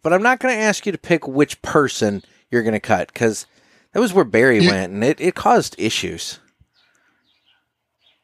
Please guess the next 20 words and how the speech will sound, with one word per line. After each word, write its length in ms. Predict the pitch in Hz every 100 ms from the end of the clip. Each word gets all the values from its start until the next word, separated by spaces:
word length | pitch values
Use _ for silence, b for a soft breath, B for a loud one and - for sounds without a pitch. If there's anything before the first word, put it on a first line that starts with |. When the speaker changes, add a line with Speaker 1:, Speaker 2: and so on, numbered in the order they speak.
| _ _ -
Speaker 1:
I 80 | 113
don't, 200 | 120 - _ _
I 120 | 92
don't 140 | 120 123
know 60 | 107
why 400 | 98 95 92 90 _ _ -
he 160 | 110
just 220 | 110 104
assumed 360 | 95 - 101 90
I 100 | 90
was 140 | 87
gonna 200 | - 92
do 160 | 90 90
that, 240 | 80 73 -
but 200 | 90 87 - B B B B B
anyway. 320 | 202 165 92 - _ -
So, 460 | - - 233 104 - _ _ _ _ _
one 220 | - 240 285
must 300 | 254 - -
go. 340 | 240 131